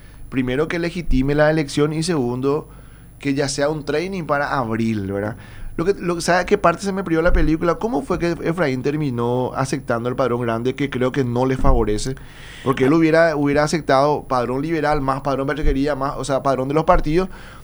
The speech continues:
donde él sí podía sacar una ventaja, una tranquilidad importante, porque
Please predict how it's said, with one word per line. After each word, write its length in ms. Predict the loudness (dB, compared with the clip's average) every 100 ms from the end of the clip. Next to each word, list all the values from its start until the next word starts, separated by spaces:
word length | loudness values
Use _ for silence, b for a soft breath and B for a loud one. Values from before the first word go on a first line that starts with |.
| -2
donde 280 | 0 4 4
él 140 | 4
sí 240 | 2 0 2
podía 260 | 2 2
sacar 260 | 2 2 0
una 120 | 2
ventaja, 400 | 0 2 2 2
una 160 | 0 0
tranquilidad 380 | -2 -2 -2
importante, 520 | -2 -4 -2 -2 -2 -2
porque 460 | -4 -2 -4 -4